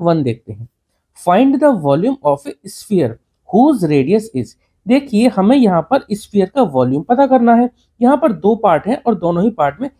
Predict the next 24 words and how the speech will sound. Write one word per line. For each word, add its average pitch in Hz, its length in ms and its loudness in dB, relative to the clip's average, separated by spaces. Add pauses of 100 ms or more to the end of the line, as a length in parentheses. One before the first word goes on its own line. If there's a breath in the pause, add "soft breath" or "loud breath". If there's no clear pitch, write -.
(180)
radius 180 520 0
गिवन 120 240 -2
है, 120 100 -6
ठीक 233 180 -8
है। 311 80 -4 (300)
तो 269 60 -2
सबसे 311 340 -2
पहले 233 220 2
तो 233 100 0
हमें 214 200 2
volume 180 480 -2
of 226 120 -10
sphere 156 340 -10
का 226 60 -6
फॉर्मूला 175 420 -4 (320)
पता 185 320 0
होना 156 200 2
चाहिए, 131 460 -4 (340)
तो 208 40 2
लिख 247 180 2
देते 277 240 2
हैं। 277 260 4 (380)
Volume 226 500 2
of 247 160 -6